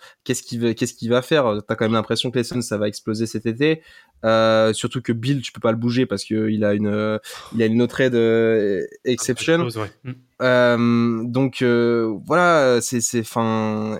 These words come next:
Speaker 1: K-, et puis K D s'y repart, euh, qu'est-ce qui, qu'est-ce qui arrive ? Euh, c'est pour ça que la piste O K C est intéressante parce que, euh, pour le coup, ça ferait un peu, j'essaie de redorer mon image, euh,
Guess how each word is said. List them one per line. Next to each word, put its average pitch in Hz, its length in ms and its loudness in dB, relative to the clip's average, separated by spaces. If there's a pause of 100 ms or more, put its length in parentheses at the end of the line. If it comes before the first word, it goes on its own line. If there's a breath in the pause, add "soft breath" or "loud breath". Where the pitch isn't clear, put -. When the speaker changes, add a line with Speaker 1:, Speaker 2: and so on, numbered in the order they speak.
(140)
Speaker 1:
K-, - 80 -2
et 123 300 2
puis 127 220 -6
K 123 200 2
D 127 180 -4
s'y - 260 -4
repart, 127 500 0
euh, 107 420 -2
qu'est-ce - 180 -6
qui, 120 220 -12
qu'est-ce - 220 -8
qui 131 140 0
arrive ? 156 440 2 (360 loud breath)
Euh, 113 240 2
c'est 110 100 -12
pour 110 100 -14
ça 143 140 0
que 127 100 -6
la 113 400 2
piste - 340 -8
O - 120 2
K 120 160 0
C - 160 -6
est - 20 -2
intéressante 120 680 -2
parce 107 100 -14
que, - 140 -10
euh, 110 320 -2
pour 110 160 -6
le 113 100 -2
coup, 123 160 -8
ça 107 160 -4
ferait - 160 -4
un 107 100 -2
peu, 117 240 -4
j'essaie 110 280 -4
de 120 80 0
redorer 113 400 0
mon 117 180 0
image, 120 400 2
euh, 117 200 -2